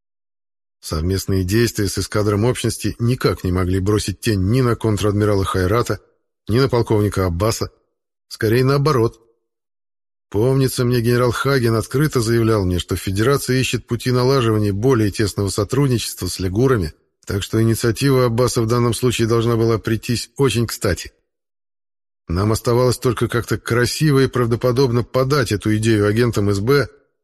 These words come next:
считающим, что они продолжают полностью контролировать разжалованного генерала.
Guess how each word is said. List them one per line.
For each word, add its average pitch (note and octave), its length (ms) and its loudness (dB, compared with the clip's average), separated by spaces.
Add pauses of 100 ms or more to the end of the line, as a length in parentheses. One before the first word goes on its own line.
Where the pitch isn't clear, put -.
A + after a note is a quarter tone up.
считающим, B2+ 720 -2
что - 160 -4
они B2 140 2
продолжают A#2+ 640 0
полностью B2+ 440 0
контролировать G#2+ 600 0
разжалованного G2+ 680 0
генерала. G2+ 440 0